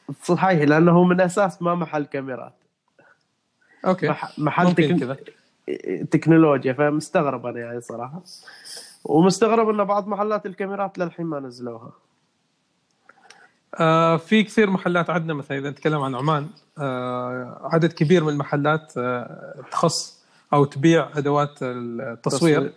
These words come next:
Speaker 1: مهم.
Speaker 2: آه، حطتها أول ما نزلت و-، وباعوا منها العدد اللي كان عندهم، إذا كان كل محل عنده عشرة أو عشرين كلهم راحوا.
Speaker 1: مهم.
Speaker 2: آه، و-، وإلى الآن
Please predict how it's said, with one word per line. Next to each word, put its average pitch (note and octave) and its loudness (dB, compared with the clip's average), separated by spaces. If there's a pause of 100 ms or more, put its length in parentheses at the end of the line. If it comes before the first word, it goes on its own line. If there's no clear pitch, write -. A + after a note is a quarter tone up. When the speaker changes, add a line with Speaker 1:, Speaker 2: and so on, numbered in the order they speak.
(140)
Speaker 1:
مهم. C#3+ 2 (460)
Speaker 2:
آه، D3 0
حطتها F3+ -2
أول E3+ 0
ما D3+ -2
نزلت D3+ -8 (260)
و-، C#3 -8 (380)
وباعوا D#3+ 2
منها C#3+ -6
العدد B2+ -4
اللي B2+ -2
كان A#2+ -6
عندهم، C3+ -8
إذا A#2+ -8
كان B2+ -4
كل B2+ -6
محل B2+ -6
عنده B2 -8
عشرة C3+ -6 (340)
أو C3 0
عشرين D3+ -2
كلهم C#3+ 0
راحوا. A#2+ 0 (260)
Speaker 1:
مهم. D3+ 0
Speaker 2:
آه، C3 -2
و-، D#3 0
وإلى E3 4
الآن F#3 0